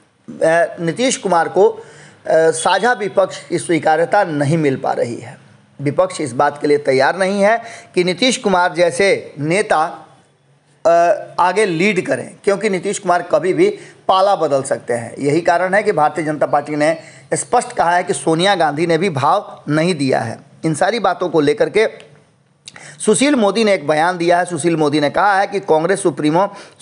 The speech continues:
सोनिया गांधी ने राजद प्रमुख लालू प्रसाद और मुख्यमंत्री नीतीश कुमार का ऐसा तिरस्कार किया कि इन दोनों को राष्ट्रीय राजनीति में अपनी औकात समझ में आ गई। झेप मिटाने के लिए लालू नीतीश ने हवा में उठे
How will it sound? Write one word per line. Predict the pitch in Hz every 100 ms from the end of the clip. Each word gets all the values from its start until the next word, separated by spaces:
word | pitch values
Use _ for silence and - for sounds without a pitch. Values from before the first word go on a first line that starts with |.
| -
सोनिया | 190 233 233
गांधी | 196 170 185
ने | 180
राजद | 160 156 190
प्रमुख | 190 165 165
लालू | 151 143 165
प्रसाद | - 135 156 147
और | 147
मुख्यमंत्री | 151 160 151 143 147
नीतीश | 143 147 160
कुमार | - 147 143
का | 139 147 -
ऐसा | 151 151 190
तिरस्कार | 175 151 143 156 147
किया | 143 147 185 180 - - -
कि | 208
इन | 208 202 185
दोनों | 190 226
को | 262 208
राष्ट्रीय | 165 180 151 226
राजनीति | 220 170 160 196 185
में |
अपनी | 165 147 156
औकात | 151 160 170 185
समझ | - 147
में | 135 151 -
आ | - 135
गई। | 117 127 - _ _ - - - -
झेप | 131 214 233
मिटाने | 220 190 185 208
के | 196
लिए | 196
लालू | 175 165 190
नीतीश | 180 151 180 143
ने | 185
हवा | 143 - 170 208
में | 196
उठे | 175 156 147 175